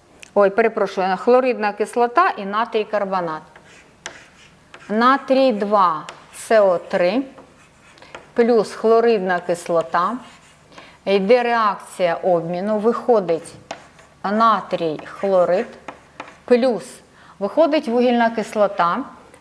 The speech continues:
так, яка, ви знаєте, вона розпадається на воду і вуглекислий газ. То я зразу записую вода плюс вуглекислий газ. Проставляємо обов'язково коефіцієнти натрія до реакції два, після один ставлю коефіцієнт два.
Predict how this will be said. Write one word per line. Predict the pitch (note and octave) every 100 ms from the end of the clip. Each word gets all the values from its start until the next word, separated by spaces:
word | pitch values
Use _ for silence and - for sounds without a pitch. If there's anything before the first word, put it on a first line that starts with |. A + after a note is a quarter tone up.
| -
так, | G#3+ A#3+
яка, | A3+ A3 A3+ G3+ -
ви | A3
знаєте, | G#3+ G#3+ F3+ F3
вона | G3 G3+ F#3+
розпадається | F#3+ - G3 F#3 E3+ D#3+ -
на | F3 F3+
воду | A#3+ D4
і | C#4 F3+
вуглекислий | F3 F#3 F#3 G3 - F#3+
газ. | D#3+ D#3 -
То | G3
я | G#3+ G3+
зразу | G#3+ G3+ E3+
записую | E3+ F3 E3 - - E3+
вода | E3+ E3+ E3+ A#3 E4+ - - - - _ - - - -
плюс | G#3+ G#3+ F#3 -
вуглекислий | F#3+ F#3 F3+ A3+ A#3 A#3
газ. | G#3 D#3 C#3 - - - - - - _ _ _ - _ _ _ _ - - -
Проставляємо | G#3 G#3+ - B3+ C4 A#3+ G#3
обов'язково | G3 G3+ G3+ G3+ G3+
коефіцієнти | G3+ F#3+ G3 - F#3 F3+ G3
натрія | G3 F#3+ F#3+ F3+
до | F3+
реакції | F3 F3 F3 - F#3+
два, | F3+ E3
після | - - F3
один | E3+ D#3+ E3
ставлю | - F3+ D#3+ D#3+
коефіцієнт | D#3+ D3+ D#3 - D#3 E3
два. | E3+ F3 C4+